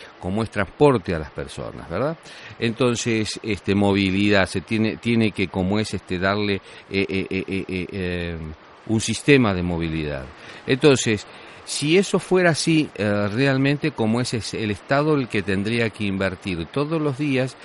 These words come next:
en unidades y tendría que invertir en combustible, personal, eh, eh, una maquinaria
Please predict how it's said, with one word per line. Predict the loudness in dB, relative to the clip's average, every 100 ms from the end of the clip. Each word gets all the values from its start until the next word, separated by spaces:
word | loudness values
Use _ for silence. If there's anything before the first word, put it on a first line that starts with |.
| -20 -16 -2
en | 0 2
unidades | 2 2 4 2 2 0 -2 -8 -18 -14 -6
y | -4
tendría | -2 0 0 0
que | 0
invertir | -4 -2 -4 -4 -2
en | -2
combustible, | -4 -6 -6 -4 -2 0 0 -2
personal, | -2 -4 -4 -4 0 2 2 2 0 -4 -18 -4
eh, | 0 0 0
eh, | -2 -2 -2 -2 -4 -6 -8 -8 -10 -12 -14 -16 -20 -8
una | -2 2 2
maquinaria | 2 0 -2 0 -2 -2 -4